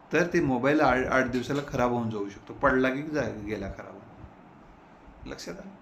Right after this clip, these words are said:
मग तू पुढचा दूरच्या, पुढचा दीड लाखाचा कुठला घेणार अजून? पाण्यात पडला, का अमुक पडला, काय झालं, हरून गेला, काय करणार? तर मला सांगायचं ह्या निमित्तानं, हे काही तकलादू आहे.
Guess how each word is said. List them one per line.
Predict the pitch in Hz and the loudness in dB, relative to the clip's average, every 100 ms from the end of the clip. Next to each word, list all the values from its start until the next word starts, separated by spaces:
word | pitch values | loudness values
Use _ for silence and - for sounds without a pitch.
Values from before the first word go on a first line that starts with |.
| - - - - - - - - - - - | -20 -20 -20 -20 -14 -14 -14 -18 -20 -20 -6
मग | 131 135 | 0 0
तू | 180 | 0
पुढचा | 202 202 240 | 0 6 8
दूरच्या, | 220 214 214 190 | 8 6 10 10
पुढचा | 185 220 - 233 | 8 4 4 6
दीड | 214 | 6
लाखाचा | 208 208 196 180 | 6 6 6 2
कुठला | 165 151 | 0 -2
घेणार | 117 117 104 | 0 -2 -2
अजून? | 101 101 104 - - - - | -4 -6 -10 -14 -18 -18 -2
पाण्यात | 143 143 131 | 4 4 2
पडला, | - 104 107 | -2 -6 -6
का | 110 139 | -6 -4
अमुक | 135 131 127 | -2 -2 -6
पडला, | - 107 107 | -8 -10 -10
काय | 107 - 127 | -10 -6 -6
झालं, | 113 107 - - - - - | -6 -10 -12 -16 -18 -20 -4
हरून | 123 123 113 | 0 2 0
गेला, | 110 101 | -4 -10
काय | 120 - 151 | -8 -2 -2
करणार? | - 110 113 - - - - - - - - - - - - - - - - - | -2 -12 -14 -16 -20 -20 -20 -20 -20 -20 -18 -18 -16 -20 -20 -18 -16 -16 -18 -4
तर | 185 | 0
मला | 170 170 | 2 2
सांगायचं | 165 135 120 120 117 | 2 0 0 -2 -2
ह्या | 117 110 | -4 -4
निमित्तानं, | 104 101 98 - 101 120 175 - - - | -4 -4 -6 -8 -6 -6 -6 -10 -18 -14
हे | - 151 | 0 2
काही | 156 139 120 123 127 123 - - | 2 0 0 0 -2 -4 -10 -2
तकलादू | 190 185 190 190 185 | 0 6 6 8 6
आहे. | 156 113 107 | 4 2 -2